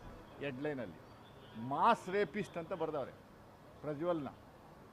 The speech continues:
ಅವರು "is in relationship with ನರೇಂದ್ರ ಮೋದಿ" ಅಂತ ಬರ್ದವ್ರೆ. "ನರೇಂದ್ರ ಮೋದಿ has taken initiation in canvassing in favor of ಪ್ರಜ್ವಲ್ ರೇವಣ್ಣ" ಅಂತ ಬರ್ದವ್ರೆ.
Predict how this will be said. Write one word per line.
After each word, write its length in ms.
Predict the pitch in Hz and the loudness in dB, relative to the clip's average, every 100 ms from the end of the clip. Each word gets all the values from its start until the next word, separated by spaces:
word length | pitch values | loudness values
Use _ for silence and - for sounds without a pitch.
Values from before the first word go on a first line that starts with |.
| - | 0
ಅವರು 180 | 180 208 | 2 2
"is 280 | 185 233 196 | 2 0 0
in 140 | 226 | 0
relationship 580 | 190 214 214 214 214 208 151 | 2 2 2 -2 -2 -4 -4
with 400 | 226 - 175 143 - - - - | -8 0 0 0 -6 -18 -16 0
ನರೇಂದ್ರ 360 | 147 190 190 190 | 2 2 2 2
ಮೋದಿ" 300 | 170 160 156 | 4 2 0
ಅಂತ 120 | 185 | 0
ಬರ್ದವ್ರೆ. 400 | 151 123 101 82 - - - 156 | 0 0 -2 -4 -12 -16 -6 0
"ನರೇಂದ್ರ 320 | 196 220 226 | 0 2 2
ಮೋದಿ 360 | 202 208 233 | 2 0 2
has 120 | 214 - - | 0 2 0
taken 260 | 196 220 | 0 0
initiation 640 | 208 180 202 220 214 208 220 | 0 -2 -2 2 2 4 -2
in 160 | 220 208 | -2 0
canvassing 760 | 156 170 202 208 214 220 214 | 2 4 6 4 4 0 -4
in 140 | 190 | -2
favor 280 | 170 208 214 | 4 6 8
of 100 | 247 | 8
ಪ್ರಜ್ವಲ್ 460 | - 170 160 220 214 | 8 2 2 2 4
ರೇವಣ್ಣ" 380 | 220 202 190 175 | 6 6 6 4
ಅಂತ 160 | 175 | 4
ಬರ್ದವ್ರೆ. 560 | 214 156 131 87 - | 2 2 0 -4 -10